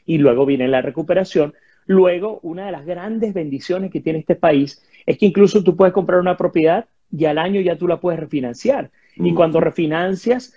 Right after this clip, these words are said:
Speaker 1: si la propiedad, en un momento como el que se está viviendo hoy en día, Sergio, que tú compras una propiedad, por ejemplo, <clears throat> perdón, en trescientos mil dólares, pero
Speaker 2: Ujú.
Speaker 1: resulta que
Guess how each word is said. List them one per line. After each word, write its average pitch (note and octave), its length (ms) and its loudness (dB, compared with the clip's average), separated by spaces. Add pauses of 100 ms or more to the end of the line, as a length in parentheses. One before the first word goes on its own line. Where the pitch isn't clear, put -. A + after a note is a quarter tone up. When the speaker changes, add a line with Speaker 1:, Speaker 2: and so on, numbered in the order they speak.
(160)
Speaker 1:
si - 160 -2
la D#3 140 0
propiedad, D#3+ 500 -2
en E3 160 -6
un F3+ 100 -4
momento B3 400 -2
como F3+ 160 -2
el D3+ 60 -4
que C3+ 100 -12
se - 80 -14
está F3 160 -4
viviendo G#3+ 300 0
hoy G3+ 100 0
en F3+ 80 -2
día, F3+ 220 0
Sergio, C#3+ 280 -2
que B2+ 100 -10
tú D#3 100 -6
compras F#3 280 -2
una F#3+ 200 0
propiedad, D#3+ 400 0
por D3+ 140 -2
ejemplo, C3+ 420 -4 (120)
<clears throat> D3+ 600 0
perdón, C#3 380 0
en D#3 360 0
trescientos F3 400 0
mil G3+ 140 2
dólares, A#2+ 480 0 (420)
pero F#3+ 180 6
Speaker 2:
Ujú. F3 80 0
Speaker 1:
resulta A#3 440 -6
que G3 320 -6